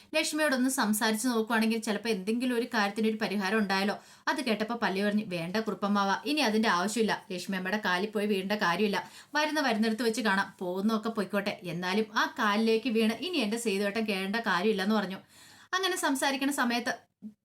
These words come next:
ഋതു ഇന്ദ്രനും കൂടെ അങ്ങോട്ട് വരുവാണ്.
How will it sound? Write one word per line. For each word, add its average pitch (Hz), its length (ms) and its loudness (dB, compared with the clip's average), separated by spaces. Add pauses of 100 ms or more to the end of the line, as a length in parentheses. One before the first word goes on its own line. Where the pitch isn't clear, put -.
(1120)
ഋതു 202 280 -2 (280)
ഇന്ദ്രനും 214 340 2
കൂടെ 214 140 4
അങ്ങോട്ട് 214 220 2
വരുവാണ്. 202 300 2